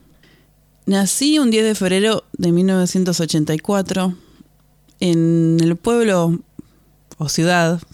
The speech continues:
ya a esta altura, de San Vicente, donde está la quinta de General Perón, la laguna de San Vicente, gran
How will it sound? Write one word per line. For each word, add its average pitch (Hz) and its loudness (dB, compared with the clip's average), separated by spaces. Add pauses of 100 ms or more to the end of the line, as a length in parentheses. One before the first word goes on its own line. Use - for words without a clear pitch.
(120)
ya 165 -2
a 156 0
esta 160 -4
altura, 165 -2 (240)
de 160 -8
San 160 -2
Vicente, 165 -2 (540)
donde 165 -2
está 214 -2
la 214 2
quinta 190 0
de 170 2
General 180 -2
Perón, 214 0 (360)
la 196 0
laguna 220 2
de 208 2
San 202 2
Vicente, 240 0 (500)
gran 180 0